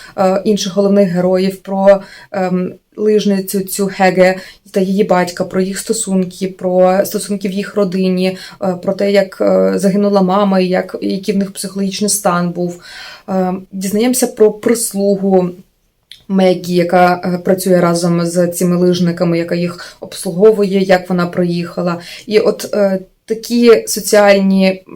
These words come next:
елементи цієї книги, вони додають набагато якихось гостріших відчуттів, і тому ти персонажам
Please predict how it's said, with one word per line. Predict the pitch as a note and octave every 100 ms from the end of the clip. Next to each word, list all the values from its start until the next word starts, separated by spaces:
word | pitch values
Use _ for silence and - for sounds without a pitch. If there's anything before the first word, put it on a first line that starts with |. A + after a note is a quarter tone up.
| -
елементи | - G3 G3 G3+ F#3+ F#3
цієї | F#3+ F#3 F#3+
книги, | A3 D4+ A#3+
вони | G#3
додають | A3 F#3 F#3+ A#3+
набагато | A3 F#3+ G#3+ A3+ G#3+ - -
якихось | G3+ A3+ G#3 F#3
гостріших | F3+ - F#3+ G3
відчуттів, | F3+ - G3+ - D#4+ -
і |
тому | - G#3 B3+
ти | A#3 A3 A3
персонажам | G#3 - G3+ A3+ G#3+